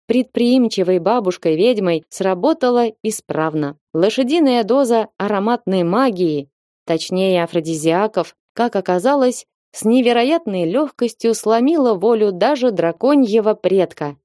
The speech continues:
не то что обычной человеческой могини.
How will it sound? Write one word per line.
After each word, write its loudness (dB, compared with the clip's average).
не 4
то -4
что -2
обычной -2
человеческой -2
могини. 0